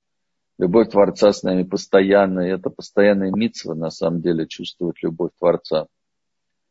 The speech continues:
Вот когда мы сейчас это делаем, давайте мы найдем Аарона внутри нас. Вот просто спросите, а где Аарон Коэн внутри нас? Аарон Коэн —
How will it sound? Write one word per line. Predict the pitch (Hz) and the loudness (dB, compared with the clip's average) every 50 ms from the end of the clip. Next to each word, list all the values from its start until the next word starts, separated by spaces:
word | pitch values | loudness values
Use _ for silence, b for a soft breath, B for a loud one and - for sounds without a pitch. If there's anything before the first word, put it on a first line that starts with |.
| _ _ _ _ _ _ _ _ _ _ _ _ _ _ _ _ _ _ _ | _ _ _ _ _ _ _ _ _ _ _ _ _ _ _ _ _ _ _
Вот | - 135 131 | -6 -2 2
когда | - 135 139 156 160 | 4 4 6 6 4
мы | 156 147 | 2 2
сейчас | - - 147 139 - 147 | 2 2 2 2 2 0
это | 139 - 151 | -4 -2 -2
делаем, | 147 156 196 220 214 196 175 165 156 151 | 0 2 4 4 6 6 6 6 6 4
давайте | 160 175 202 214 202 180 180 170 165 156 - | 4 6 6 4 2 2 0 -2 -2 -2 -4
мы | 151 151 147 143 151 - | -6 -8 -8 -8 -8 -8
найдем | 135 135 135 131 127 127 139 151 151 151 160 156 - b b b b b b b b _ - | -4 -2 -2 0 0 -2 -2 -2 -2 -2 -2 -4 -10 b b b b b b b b _ 0
Аарона | 117 120 127 135 139 135 123 113 107 | 2 4 4 4 4 2 0 -2 -4
внутри | 101 107 113 107 104 104 - 113 107 110 107 | -8 -8 -8 -8 -8 -10 -8 -6 -4 -4 -4
нас. | 107 107 92 85 - - - | -2 -2 -2 -4 -4 -6 -8
Вот | 147 - | -14 -8
просто | - 180 170 - - | -6 -6 -6 -6 -4
спросите, | - 165 165 160 151 - 151 135 - - 120 110 | -2 -2 -2 -2 -2 -4 -10 -6 -2 2 2 2
а | 107 | 2
где | 104 110 110 139 147 143 | 2 -2 -2 0 2 4
Аарон | 123 110 117 127 123 120 113 107 104 | 4 4 4 2 0 0 -2 -4 -4
Коэн | - - 131 135 123 113 110 107 98 | -4 -2 0 2 2 2 0 -2 -6
внутри | 92 101 101 101 95 _ - 104 101 104 101 | -8 -8 -8 -8 -8 _ -12 -8 -6 -6 -4
нас? | 104 117 123 139 143 - - - _ _ _ _ _ _ _ _ _ _ _ _ _ _ _ - | -2 0 2 2 2 0 -2 -12 _ _ _ _ _ _ _ _ _ _ _ _ _ _ _ 0
Аарон | 117 120 143 175 196 190 180 147 | 2 4 4 4 4 2 0 -4
Коэн — | - - - _ - 170 165 151 143 139 | -6 -8 -14 _ -2 0 0 0 0 -2